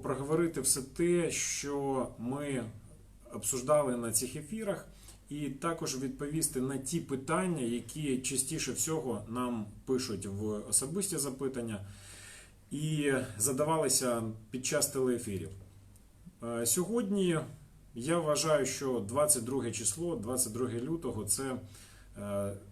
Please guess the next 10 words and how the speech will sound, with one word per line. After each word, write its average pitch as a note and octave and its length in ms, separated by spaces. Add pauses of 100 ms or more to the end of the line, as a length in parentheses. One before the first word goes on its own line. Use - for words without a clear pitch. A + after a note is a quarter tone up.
(260)
Рубікон, B2 540 (120)
це B2 240
момент C3+ 420
істини. F#2 440 (320)
Тому D#3 240
що D#3+ 320 (1700)
за D#3 420
ці E3+ 500 (400)
три D3+ 220
місяця D#3 640